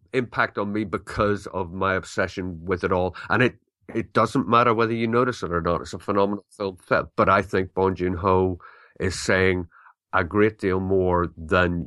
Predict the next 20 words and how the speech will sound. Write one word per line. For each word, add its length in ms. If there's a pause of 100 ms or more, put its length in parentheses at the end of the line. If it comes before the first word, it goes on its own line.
you 120
would 160
initially 480
think 240
he's 180
saying, 240
and 140
that 180
goes 180
back 280
to 120
the 140
depth 340
and 140
detail 500
of 180
what 360 (560)
his 680
narratives 680
have. 280